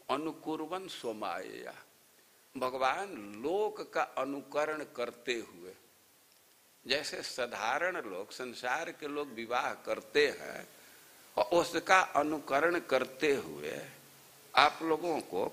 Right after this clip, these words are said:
कैसे वे अंगीकार किए, कैसे विवाह किए, और इसको हम सुनना चाहते हूं। लोकम अकुर्वन, लोक का अनुकरण करते हुए,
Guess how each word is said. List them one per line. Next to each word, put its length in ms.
कैसे 360
वे 120
अंगीकार 600
किए, 340
कैसे 360
विवाह 440
किए, 380
और 160
इसको 340
हम 280
सुनना 440
चाहते 480
हूं। 180
लोकम 500
अकुर्वन, 720
लोक 460
का 160
अनुकरण 680
करते 440
हुए, 220